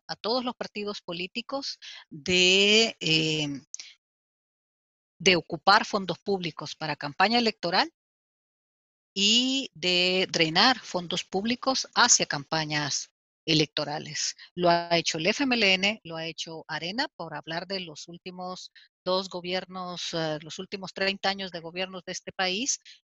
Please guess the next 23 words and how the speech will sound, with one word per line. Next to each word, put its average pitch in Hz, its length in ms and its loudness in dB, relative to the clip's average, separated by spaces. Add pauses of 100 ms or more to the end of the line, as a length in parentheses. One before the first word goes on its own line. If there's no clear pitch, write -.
y 220 80 -4
lo 220 100 -2
está 226 160 -2
haciendo 370 380 0
Nuevas 170 340 -10
Ideas, 165 500 -4 (200)
y 214 140 6
lo 170 140 4
ha 156 120 2
hecho 202 260 2
Gana, 196 400 2 (240)
que 185 100 4
no 170 220 0
es 175 160 2
otra 202 260 0
cosa 208 460 0 (320)
que 180 540 6 (500)
una, 190 760 4 (300)
u-, 180 220 -4
un 214 100 6
rezago, 190 720 4
un 185 160 -4
resultado 175 760 2